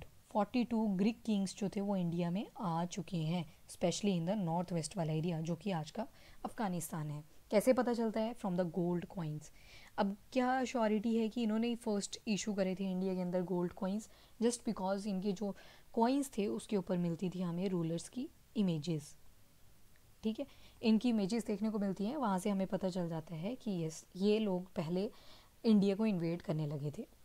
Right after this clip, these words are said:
डन। So, अब आते हैं जो एक्चुअल किंग आते हैं during this Bactrian, um, rule, तो वो हैं डिमेट्रियस। तो इनको बोला जाता है king of Bactria। ठीक है, अब चला एक्चुअल रूल।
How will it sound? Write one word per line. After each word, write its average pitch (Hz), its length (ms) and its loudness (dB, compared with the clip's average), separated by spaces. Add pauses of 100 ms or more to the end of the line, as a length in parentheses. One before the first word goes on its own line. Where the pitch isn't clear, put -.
(420)
डन। 208 160 2 (380)
So, 277 280 2 (280)
अब 294 160 2
आते 220 200 2
हैं 214 160 0
जो 233 100 -2 (100)
एक्चुअल 285 340 2
किंग 220 260 4
आते 185 220 2
हैं 190 220 0
during 180 460 2 (340)
this - 260 2
Bactrian, 233 920 0
um, 165 240 -4 (480)
rule, 208 240 4 (340)
तो 233 60 2
वो 233 140 4
हैं 214 220 2
डिमेट्रियस। 170 680 0 (320)
तो 233 60 2
इनको 233 240 4
बोला 190 220 0
जाता 175 260 -4
है 190 200 -6 (200)
king 220 300 0
of 170 280 -4 (840)
Bactria। 175 540 -4 (920)
ठीक 220 140 -2
है, 269 60 -2
अब 233 200 2
चला 185 280 0
एक्चुअल 170 360 -2
रूल। 160 180 -2